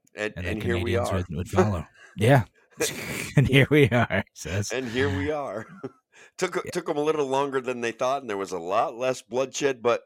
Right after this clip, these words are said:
Speaker 1: it's looking pretty fashy out there.
Speaker 2: Yeah.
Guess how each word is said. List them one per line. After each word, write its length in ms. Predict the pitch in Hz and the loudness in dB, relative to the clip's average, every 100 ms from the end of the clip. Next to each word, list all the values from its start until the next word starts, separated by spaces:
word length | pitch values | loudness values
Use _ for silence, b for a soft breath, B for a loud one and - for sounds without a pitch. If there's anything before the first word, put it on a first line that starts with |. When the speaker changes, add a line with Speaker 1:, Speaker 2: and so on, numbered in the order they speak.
| _ b b b _ | _ b b b _
Speaker 1:
it's 320 | 202 196 - | -6 -6 -4
looking 300 | 147 143 123 | -4 -4 -4
pretty 240 | 104 117 101 | -4 -6 -4
fashy 480 | - 90 80 82 | -2 -2 -4 -8
out 200 | 71 69 | -8 -8
there. 180 | 76 67 _ _ _ _ _ _ _ _ _ _ _ _ _ - | -10 -12 _ _ _ _ _ _ _ _ _ _ _ _ _ -2
Speaker 2:
Yeah. 240 | 104 113 | 2 2